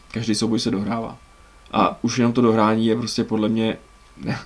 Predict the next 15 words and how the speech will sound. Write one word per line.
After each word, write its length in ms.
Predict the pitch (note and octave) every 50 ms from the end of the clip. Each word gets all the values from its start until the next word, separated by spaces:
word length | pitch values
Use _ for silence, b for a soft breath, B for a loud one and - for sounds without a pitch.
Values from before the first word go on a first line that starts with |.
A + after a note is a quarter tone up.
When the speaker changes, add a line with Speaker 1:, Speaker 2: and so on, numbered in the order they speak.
| - -
Speaker 1:
asi 220 | - B2+ - A#2
ne 120 | A2 A2 A2
ofiko 380 | - G#2 - A#2 A2 - A2+
bodyček, 460 | G#2+ G#2+ G#2 G#2+ A2 - A#2 A2+ A2 - -
ale 140 | G#2+ A2
prostě 300 | A2 A2 A2 - - -
je 120 | A2+ A2 G#2
to 100 | - A2+
dohraný 380 | A2 G2 G#2 G#2+ G#2+ A2 A2
souboj 440 | A2+ - G#2+ G2+ G#2+ A2 A2 G#2+ G2+
a 40 | A2
je 120 | A2 A2+
to 180 | - - A2 G#2+
hra 180 | G#2+ A2+ G#2+ G#2
tělem. 300 | G#2 A2+ G#2+ - -